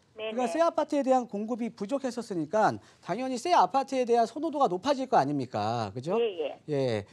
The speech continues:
Speaker 2: 물론 이제 그 이후에 이제 재건축에 대한 규제가 완화가 되면서 최근에 앞으로 한 이천십구 년, 올해하고 내년까지 해서 길면 내후년까지 해서 물론 이제 강남 쪽에서 재건축에 대한 입주 물량은 많아,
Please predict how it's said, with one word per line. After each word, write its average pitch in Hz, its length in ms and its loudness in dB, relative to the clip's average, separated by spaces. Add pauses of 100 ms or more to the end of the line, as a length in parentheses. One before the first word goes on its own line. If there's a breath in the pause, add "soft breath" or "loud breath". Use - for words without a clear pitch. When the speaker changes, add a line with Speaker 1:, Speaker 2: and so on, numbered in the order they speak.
(120)
Speaker 2:
물론 262 300 2
이제 240 160 -2
그 254 320 -2
이후에 240 500 2
이제 208 160 0
재건축에 226 480 -4
대한 220 220 0
규제가 196 340 2
완화가 180 380 4
되면서 170 480 0 (180 loud breath)
최근에 277 320 -2
앞으로 220 380 2
한 202 180 0
이천십구 214 540 -4
년, 170 260 4
올해하고 208 480 6
내년까지 175 880 4
해서 240 320 4 (140 loud breath)
길면 202 320 -2
내후년까지 220 640 4
해서 214 360 4 (180 loud breath)
물론 208 260 -2
이제 196 140 -2
강남 220 340 -2
쪽에서 180 320 0
재건축에 226 480 -2
대한 196 180 2
입주 170 300 -6
물량은 202 320 0
많아, 156 240 6